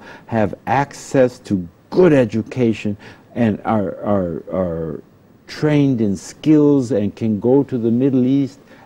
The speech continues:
as skilled workers and semi-skilled workers, not just unskilled, can go to other countries of Southeast Asia and help build them,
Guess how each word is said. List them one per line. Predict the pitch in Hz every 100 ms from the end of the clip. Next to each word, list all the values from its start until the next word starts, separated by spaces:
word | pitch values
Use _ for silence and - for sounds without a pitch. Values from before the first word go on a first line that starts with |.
| _
as | 104 110 107 - - _ -
skilled | - - 214 220 170
workers | 113 107 95 85 73
and | 82
semi-skilled | 85 - 180 135 104 - 123 104
workers, | 92 95 - 107
not | 180 208
just | - 151 117
unskilled, | 78 104 101 - 98 95 90 - -
can | - 139
go | 135 151 143 - - -
to | 131 117
other | 127 143
countries | - 131 127 131 107
of | 120 101
Southeast | - 127 117 123 117 107
Asia | 104 104 92 90 - -
and | 117
help | 117 147 143 -
build | 135 131 113
them, | 123